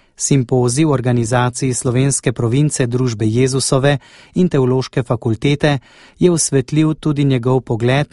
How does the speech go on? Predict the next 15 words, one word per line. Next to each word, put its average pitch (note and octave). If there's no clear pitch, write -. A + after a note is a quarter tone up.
na A#2+
drugi C#3
vatikanski A#2+
koncil, B2+
saj B2+
ga A#2+
je A2+
Truhlar C#3
spremljal B2+
kot -
profesor B2+
na A#2+
Gregorijani A#2
v C3+
Rimu. C3